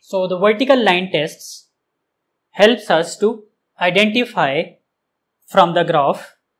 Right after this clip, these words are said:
whether the graph represents a function or not. So now we will have some examples of mathematical relations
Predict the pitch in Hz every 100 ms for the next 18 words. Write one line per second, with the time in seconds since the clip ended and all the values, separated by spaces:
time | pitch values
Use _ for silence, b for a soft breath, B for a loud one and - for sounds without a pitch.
0 | _ _ _ _ 175 170 175 175 175 170
1 | 170 190 - - _ _ _ _ _ _
2 | 175 175 170 175 180 185 - 165 190 180
3 | - 185 170 165 143 160 147 120 _ _
4 | _ _ _ _ _ _ _ _ _ _
5 | _ _ _ _ _ _ _ _ _ _
6 | _ _ _ _ _ _ _ _ _ _
7 | _ _ - 175 190 233 254 262 233 202
8 | 202 - 185 180 156 180 185 208 202 190
9 | 160 156 156 - _ _ _ _ 165 180
10 | 185 180 185 190 175 170 180 180 165 151
11 | - -